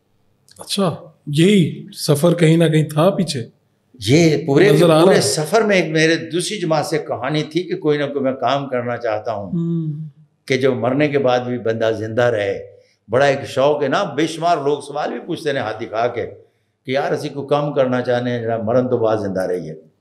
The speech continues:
Speaker 2: तो इस करके वो जड़ा मैं एडे गरीब घर चों निकलिया, अपने एक दो गोल बनाए, गुरबत से इंतहाई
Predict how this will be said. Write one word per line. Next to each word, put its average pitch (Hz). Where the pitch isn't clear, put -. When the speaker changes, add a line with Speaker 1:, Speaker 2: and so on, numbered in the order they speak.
Speaker 2:
तो -
इस 175
करके 143
वो 156
जड़ा 135
मैं 127
एडे 180
गरीब 160
घर 90
चों 92
निकलिया, 120
अपने 160
एक -
दो 143
गोल 127
बनाए, 120
गुरबत 139
से 127
इंतहाई 110